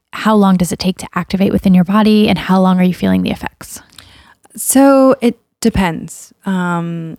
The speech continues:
Speaker 2: on you and your body, and everybody's different. So typically in a ceremony, we serve about one ounce to one point five ounces of cacao, and it can take, it can be instantaneous. Like, you can literally take a sip and people will start to cry. You'll see tears come.
Speaker 1: Mm.
Speaker 2: Um, and sometimes it can take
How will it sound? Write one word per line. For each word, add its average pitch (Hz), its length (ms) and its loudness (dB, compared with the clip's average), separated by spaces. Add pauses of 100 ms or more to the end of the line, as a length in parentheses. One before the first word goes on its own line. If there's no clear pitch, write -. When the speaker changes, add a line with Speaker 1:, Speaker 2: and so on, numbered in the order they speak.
Speaker 2:
on 170 400 -8
you 175 360 -6
and 160 180 -8
your 165 140 -6
body, 143 280 -6
and 180 120 -8
everybody's 170 640 -6
different. - 460 -8
So - 200 -6
typically 190 600 -4
in 180 200 -6
a 175 60 -6
ceremony, 185 720 2
we 180 100 -4
serve 170 280 -2
about 165 260 -4
one 160 240 -6
ounce - 380 -12
to - 100 -16
one 175 160 -4
point 196 200 -8
five 180 260 -10
ounces 170 460 -6
of 180 140 -4
cacao, 170 500 -4 (720)
and 196 540 2
it - 220 -2
can 254 220 4
take, 240 440 0 (640)
it 233 100 0
can 302 160 4
be 277 120 4
instantaneous. 202 960 -2
Like, 220 160 -2
you 202 120 -4
can 185 260 -2
literally 190 300 -2
take 175 220 -10
a 170 60 -8
sip - 420 -2
and 202 120 -2
people 180 340 -4
will 165 100 -10
start - 260 -8
to - 100 -10
cry. 220 240 0
You'll 185 180 -2
see 170 220 -12
tears 233 400 0
come. 208 280 2
Speaker 1:
Mm. 185 560 2
Speaker 2:
Um, 175 460 -2
and 190 160 -6
sometimes 208 340 0
it - 120 -10
can 226 140 2
take 247 300 0